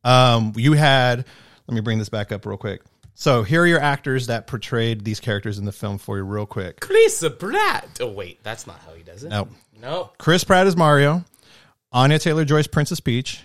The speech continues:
Speaker 1: Charlie Day is Luigi. Jack Black as Bowser. Keegan-Michael Key as Toad.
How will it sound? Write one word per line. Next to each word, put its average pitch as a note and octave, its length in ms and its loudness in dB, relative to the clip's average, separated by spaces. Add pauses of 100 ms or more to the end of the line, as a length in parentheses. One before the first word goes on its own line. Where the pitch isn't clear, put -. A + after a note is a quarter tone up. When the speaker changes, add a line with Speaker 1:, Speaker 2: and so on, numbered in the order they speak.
(200)
Speaker 1:
Charlie C#3+ 420 0
Day D3+ 160 0
is D#3 120 -2
Luigi. A2+ 480 -2 (500)
Jack B2 300 -4
Black C#3 260 0
as E3+ 100 0
Bowser. G2+ 460 -6 (320)
Keegan-Michael C#3+ 580 0
Key C#3 260 -2
as D3+ 120 -2
Toad. A2+ 760 -2